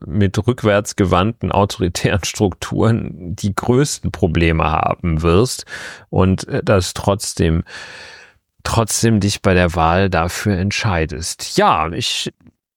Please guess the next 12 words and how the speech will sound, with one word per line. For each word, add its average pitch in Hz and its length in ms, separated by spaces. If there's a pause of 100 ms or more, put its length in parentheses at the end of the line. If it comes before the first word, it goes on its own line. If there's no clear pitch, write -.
(180)
das - 280
wird, 147 440
das 123 220
wird 147 180
nicht 143 280
einfach. - 720
Das - 480
werden 113 720
sehr 120 280
unschöne 127 920
vier 120 320
Jahre. 120 580